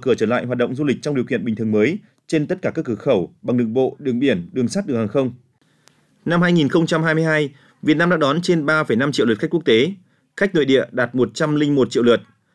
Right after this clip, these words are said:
Tổng doanh thu từ du lịch ước đạt bốn trăm chín mươi lăm nghìn tỷ đồng.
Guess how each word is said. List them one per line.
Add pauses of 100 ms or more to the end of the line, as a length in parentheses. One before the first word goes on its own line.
(140)
Tổng
doanh
thu
từ
du
lịch
ước
đạt
bốn
trăm
chín
mươi
lăm
nghìn
tỷ
đồng.